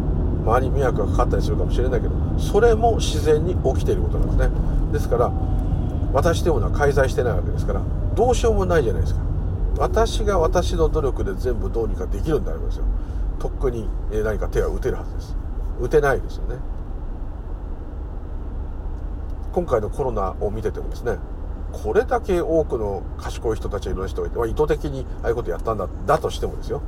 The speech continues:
もしかしたら人間が作った兵器だとしても、どんな理由だったとしても、宇宙人が持ってきたなんかだったとしてもです、何かしらこれだけの知恵と努力を重ねている人が山ほどいるんであれば、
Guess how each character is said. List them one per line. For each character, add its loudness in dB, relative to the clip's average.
も -4
し -4
か -2
し -6
た -4
ら -4
人 -6
間 -6
が -2
作 -8
っ -6
た -4
兵 -2
器 -6
だ -2
と -2
し -4
て 2
も、 -4
ど 0
ん -2
な 0
理 -6
由 -2
だ 0
っ -4
た -4
と -2
し -6
て 0
も、 -2
宇 -4
宙 -2
人 -4
が -4
持 -6
っ -6
て -6
き -2
た -2
な 0
ん -2
か 0
だ 4
っ -2
た 0
と -2
し -4
て 0
も 0
で -4
す、 -6
何 -2
か 4
し 0
ら 2
こ -4
れ 0
だ 4
け 0
の 0
知 -2
恵 2
と -8
努 0
力 0
を -4
重 -2
ね -2
て -4
い -2
る -6
人 -4
が -6
山 0
ほ 0
ど -4
い -4
る 0
ん -6
で -4
あ -4
れ -4
ば、 -6